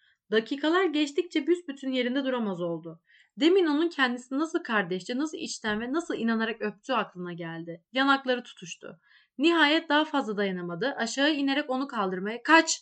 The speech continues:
geliyorlar." demeye karar verdi. Merdivenleri hızla atlayarak alt kata vardı. Arkadaşının yattığı odanın kapısını açtı. "Kalk!" diye bağıracaktı. Sesi boğazında kaldı.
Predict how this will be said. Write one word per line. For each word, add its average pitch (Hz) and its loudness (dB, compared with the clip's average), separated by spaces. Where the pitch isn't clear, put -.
geliyorlar." 233 6
demeye 220 -2
karar 254 2
verdi. 165 -6
Merdivenleri 269 4
hızla 320 6
atlayarak 254 2
alt 294 0
kata 220 -8
vardı. 180 -6
Arkadaşının 247 0
yattığı 294 -4
odanın 269 -2
kapısını - -10
açtı. 240 -6
"Kalk!" 330 8
diye 196 0
bağıracaktı. 202 0
Sesi 277 -2
boğazında 220 0
kaldı. 170 -8